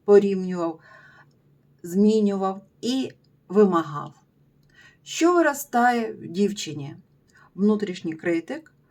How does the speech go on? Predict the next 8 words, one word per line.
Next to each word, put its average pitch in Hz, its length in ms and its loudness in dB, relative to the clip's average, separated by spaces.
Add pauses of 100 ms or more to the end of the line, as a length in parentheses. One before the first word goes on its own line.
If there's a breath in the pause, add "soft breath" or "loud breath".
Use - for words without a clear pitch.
(280 soft breath)
відчуття 208 680 -2 (220 loud breath)
"я 196 260 6
бракована" 165 880 -4 (360 soft breath)
і 240 180 -4
потреба 175 680 -2 (260)
доводити 190 800 -2
свою 160 520 -4 (100)
цінність. 202 640 -4